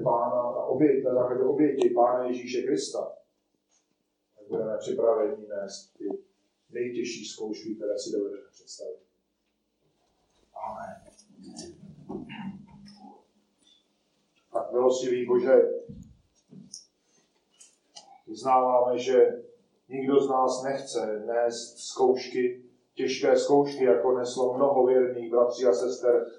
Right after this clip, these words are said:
celé historii církve. Ale, Pane Bože,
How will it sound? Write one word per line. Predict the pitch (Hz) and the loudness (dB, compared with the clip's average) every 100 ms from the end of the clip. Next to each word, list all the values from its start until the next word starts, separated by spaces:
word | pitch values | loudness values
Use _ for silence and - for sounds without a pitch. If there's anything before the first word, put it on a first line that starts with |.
| _ _ _ | _ _ _
celé | - 135 123 123 | -2 4 4 2
historii | 120 127 120 113 | -2 0 0 0
církve. | 117 127 123 117 - - _ _ _ _ _ _ _ _ _ _ _ _ _ _ | -2 -4 -4 -4 -6 -10 _ _ _ _ _ _ _ _ _ _ _ _ _ _
Ale, | - 107 | -6 -4
Pane | 117 113 117 | -2 -2 -2
Bože, | 117 120 117 113 | 0 2 2 0